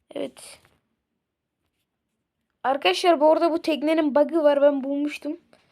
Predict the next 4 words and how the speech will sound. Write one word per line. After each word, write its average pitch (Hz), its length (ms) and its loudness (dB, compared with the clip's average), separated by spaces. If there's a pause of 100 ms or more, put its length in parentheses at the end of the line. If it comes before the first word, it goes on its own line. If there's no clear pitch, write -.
(1000)
Arkasına 311 760 2
ot-, 311 140 0 (360)
oturuyor 330 500 0
şeyler. 294 500 0